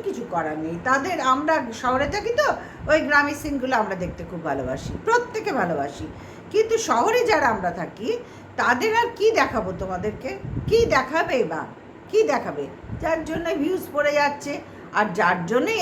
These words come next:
এসব কিছু না কিছু একটা, আহ, প্ল্যান করে করতে হচ্ছে। কিছু তো করার নেই ভাই, পয়সা তো সবার আগে। জীবনে বেঁচে থাকতে গেলে ভাই পয়সার দরকার। সুতরাং সেটা যদি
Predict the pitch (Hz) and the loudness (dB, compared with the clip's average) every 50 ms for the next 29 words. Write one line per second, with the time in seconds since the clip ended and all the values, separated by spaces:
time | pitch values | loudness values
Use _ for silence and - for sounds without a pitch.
0 | 330 - - - 330 311 - - 277 262 262 285 277 285 277 285 277 254 285 277 | 2 2 2 2 0 0 0 -4 -6 -4 -4 -2 -2 -2 -2 -4 -6 -4 -4 -4
1 | 269 - - 269 262 247 247 247 - - - - - - - 233 254 254 254 247 | -4 0 2 2 2 2 2 -2 -8 -12 -16 -16 -14 -6 0 4 4 6 6 6
2 | 254 247 247 254 285 285 285 277 277 269 269 262 254 254 254 247 240 240 254 247 | 4 2 0 0 2 2 2 2 0 0 -2 -2 -2 -2 -2 -2 -2 -2 -2 0
3 | 254 247 247 247 - - 320 339 - 330 - 214 - 180 180 170 - 180 170 175 | 0 0 -2 -2 -6 -8 -10 -8 -8 -8 -8 -8 -8 -8 -8 -6 -4 -2 0 0
4 | 180 175 180 202 220 226 233 254 320 370 427 - - 226 185 196 202 - 190 175 | 0 0 0 -2 -2 -2 2 2 2 2 2 0 -2 -4 -2 -2 -2 -4 -4 -4
5 | 202 190 - - 170 160 170 165 170 170 175 - 220 330 415 349 226 - - - | -6 -6 -4 -2 -2 0 2 2 4 4 2 2 0 -2 -2 -4 -4 -8 -10 -14
6 | - - - - - - - - 180 208 240 240 262 285 302 254 247 240 233 254 | -14 -14 -16 -16 -18 -18 -16 -10 -6 -4 -2 0 0 0 2 2 0 0 0 0
7 | 240 247 240 240 269 277 277 277 311 349 392 440 453 - 220 165 151 170 - 160 | -2 -2 -2 -2 -2 -2 0 0 0 0 0 0 0 0 -2 -6 -6 -4 -4 -6
8 | 135 127 135 135 131 - - 127 131 127 - - - - - - - - - - | -6 -4 -6 -6 -8 -8 -10 -10 -12 -12 -12 -16 -16 -18 -18 -16 -16 -10 -2 0
9 | 440 440 466 453 453 466 440 - - 415 302 285 415 339 403 403 - | 0 2 2 2 2 0 -2 -2 -2 -2 -2 -2 0 0 0 4 4